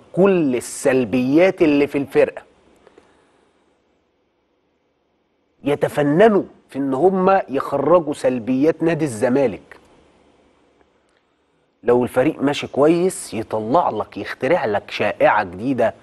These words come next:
وشفناها في أكتر من مرحلة وأكتر من مرة. يقول لك بن شرقي ماشي، وبن شرقي لسه فاضل له مثلًا، كان ساعتها فاضل له مثلًا ست شهور، يقول لك عرض مش عارف منين لبن شرقي.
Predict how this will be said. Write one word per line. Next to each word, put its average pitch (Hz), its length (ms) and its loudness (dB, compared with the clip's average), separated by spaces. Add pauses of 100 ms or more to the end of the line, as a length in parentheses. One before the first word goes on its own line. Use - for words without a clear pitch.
(880)
وشفناها 131 480 -4
في - 160 -12
أكتر - 340 -4
من 104 140 -6
مرحلة 104 440 0
وأكتر - 540 -2
من 95 140 -10
مرة. 127 500 -2
يقول 147 200 -8
لك - 220 -10
بن 170 200 -4
شرقي 165 360 0
ماشي، 123 280 -2
وبن 131 140 0
شرقي 160 260 2
لسه 170 240 0
فاضل 147 180 2
له 143 60 4
مثلًا، 143 220 2
كان 131 120 0
ساعتها 131 320 2
فاضل 131 260 0
له 143 60 2
مثلًا 147 200 0
ست 147 260 -6
شهور، 170 320 4 (480)
يقول 185 240 8
لك 180 160 4
عرض 175 560 2 (240)
مش 165 380 -2
عارف 165 360 0
منين 143 640 2
لبن 135 500 4
شرقي. - 400 0